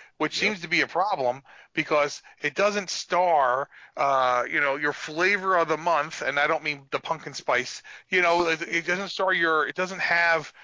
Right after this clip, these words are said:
Speaker 1: you know, whoever in it, like Chris Hemsworth or, uh, um, whatever. You know, it's got, you know, Heather Langenkamp, okay, who, can most people at the time, if you didn't know what, you know, what was going on, you didn't know who she was.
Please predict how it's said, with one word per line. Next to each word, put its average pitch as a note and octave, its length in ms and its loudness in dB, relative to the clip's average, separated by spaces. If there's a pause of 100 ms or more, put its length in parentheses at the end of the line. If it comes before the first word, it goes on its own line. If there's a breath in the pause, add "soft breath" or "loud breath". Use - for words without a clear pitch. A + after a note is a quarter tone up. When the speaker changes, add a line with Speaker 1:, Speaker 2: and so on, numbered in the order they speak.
(200 loud breath)
Speaker 1:
you D3+ 120 0
know, C#3 160 0
whoever D#3+ 560 2
in A#2 100 0
it, B2+ 180 -2
like B2+ 160 -2
Chris - 320 -4
Hemsworth D3 800 0
or, A#2 260 0 (340 loud breath)
uh, A2 840 2
um, G2+ 240 -14 (160)
whatever. C#3 560 0 (320 loud breath)
You D3+ 100 -2
know, D3 280 0 (160 loud breath)
it's E3+ 180 -2
got, F#3 320 0
you D#3 180 -16 (200)
know, D#3+ 220 -4 (240 loud breath)
Heather G#3 260 2
Langenkamp, D#3+ 720 0 (640 soft breath)
okay, E3+ 320 0
who, E3+ 280 -6 (240)
can F3+ 180 -2
most F#3 260 0
people E3+ 460 0 (200)
at C#3+ 100 -2
the D3+ 80 -4
time, F#3 380 0
if C#3 180 -2
you F#3+ 100 -2
didn't E3+ 280 -4
know C#3+ 520 2
what, C#3 240 -2
you D3 80 -10
know, A#2+ 100 -6
what C3 200 -2
was B2 140 -10
going C3+ 160 -2
on, C#3 160 -2
you G3+ 60 -6
didn't E3 160 -6
know B2 140 -2
who C#3+ 160 -8
she - 160 -2
was. D3 460 2